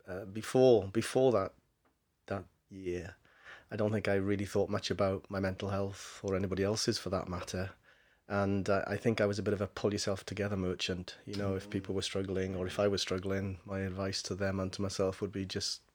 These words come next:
pull yourself together. Yeah. And then I had what I would call a, a nervous breakdown, which meant as a result I was, uh, off work for several months, really struggling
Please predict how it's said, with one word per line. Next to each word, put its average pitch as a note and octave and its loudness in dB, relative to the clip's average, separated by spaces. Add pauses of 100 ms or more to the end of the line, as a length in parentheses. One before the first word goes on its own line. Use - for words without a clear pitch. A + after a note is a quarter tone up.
pull - 0
yourself G2 -2
together. G2 0 (200)
Yeah. F#2 -12 (720)
And A#2 4
then A2+ 10
I A2 10
had A2 8
what G#2+ 8
I G#2+ 12
would G#2+ 4
call F#2+ 4
a, F#2+ 0
a G#2+ 0
nervous G2 2
breakdown, F#2 2
which F#2 -4
meant F#2+ -2 (100)
as F#2 -8
a G2 -4
result F#2 0
I F#2 0
was, - -6
uh, F#2 -4
off - -4
work G2 0
for - -6
several F#2+ 0
months, - -6
really G2+ 0
struggling F#2 -2